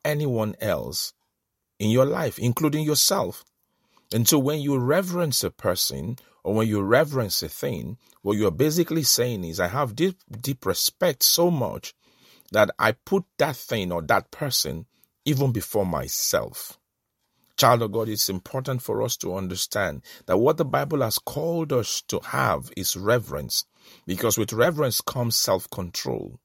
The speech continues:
With reverence comes happiness, comes joy. But with fear comes anxiety, comes with depression. Hallelujah. Our life experiences, our associations,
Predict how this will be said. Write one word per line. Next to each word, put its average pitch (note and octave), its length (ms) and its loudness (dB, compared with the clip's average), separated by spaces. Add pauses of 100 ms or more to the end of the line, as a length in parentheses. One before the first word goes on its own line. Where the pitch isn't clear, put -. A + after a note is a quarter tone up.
(520)
With A2 200 0
reverence C#3 460 4
comes A#2+ 640 -4
happiness, D#2+ 640 -6
comes A2 340 -2
joy. D2 560 -4 (680)
But C#3 120 8
with C3+ 200 2
fear E3+ 640 0 (120)
comes B2+ 300 -2
anxiety, F2+ 880 -4
comes A2 300 -2
with F2 120 -4
depression. - 640 -6 (1000)
Hallelujah. A2+ 840 0 (1000)
Our F3 220 4
life F3 480 0
experiences, C3 1000 -4 (800)
our B2 280 6
associations, A#2+ 1080 -4